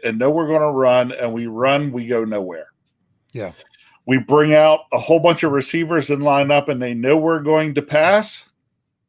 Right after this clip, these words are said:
Speaker 1: They
Speaker 2: Mm-hmm.
Speaker 1: still can't stop it.
Speaker 2: Yep.
Speaker 1: So right now, we are a dominant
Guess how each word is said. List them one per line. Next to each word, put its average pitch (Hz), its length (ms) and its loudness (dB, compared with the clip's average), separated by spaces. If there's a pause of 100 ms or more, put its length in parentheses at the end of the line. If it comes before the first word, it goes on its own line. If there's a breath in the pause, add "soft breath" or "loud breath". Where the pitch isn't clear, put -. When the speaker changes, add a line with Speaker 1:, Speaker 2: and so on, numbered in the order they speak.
(1200)
Speaker 1:
They 139 180 0
Speaker 2:
Mm-hmm. 110 100 -8
Speaker 1:
still 139 220 0
can't 143 360 -2 (460)
stop - 400 -8
it. - 100 -20 (1400)
Speaker 2:
Yep. 123 420 -6 (580 soft breath)
Speaker 1:
So 147 480 0 (720)
right 151 340 -4
now, 160 520 0 (140)
we 143 200 -2
are 151 180 2
a 135 260 -2 (180)
dominant 151 640 2